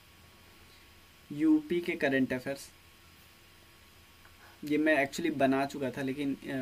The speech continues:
मैंने audio को click ही नहीं किया था, तो फिर से मैं record कर रहा हूँ, ठीक है,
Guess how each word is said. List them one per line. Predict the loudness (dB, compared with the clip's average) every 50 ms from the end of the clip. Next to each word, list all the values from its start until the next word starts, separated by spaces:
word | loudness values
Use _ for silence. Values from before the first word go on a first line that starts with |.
| -4 -2
मैंने | 0 0 0 0 -2 -2 -4 -6 -8 -6
audio | -4 -4 -4 -2 -2 -2 -2 -2 -2
को | -2 -4 -6
click | -6 -4 -4 -4 -4 -4
ही | -4
नहीं | -2 -2 -2
किया | -4 -6 -8 -8
था, | -8 -8
तो | -8 -8
फिर | -10 -10 -10 -10
से | -8 -6 -4 -2
मैं | -2 -2 -2
record | -4 -6 -6 -8 -10 -10
कर | -10 -12 -10
रहा | -10 -10 -10
हूँ, | -10 -12 -16 -20 -20 -20 -20 -20 -20 -20 -20 -20 -20 -20 -16
ठीक | -14 -14
है, | -14